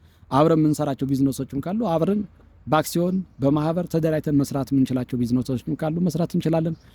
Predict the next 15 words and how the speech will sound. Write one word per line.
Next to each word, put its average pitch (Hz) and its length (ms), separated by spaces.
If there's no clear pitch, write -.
ውጭ 175 240
ሀገር 165 240
ያላችሁ 160 440
ፋይናንስ 151 420
የተወሰነ 151 440
ካላችሁ 160 440
አገር 139 260
ውስጥ 160 260
ከመጣችሁ 151 560
አብረን 143 280
የምንሰራቸው 139 460
በጣም 151 300
ብዙ 139 140
አማራጮች 131 540
አሉ። 165 160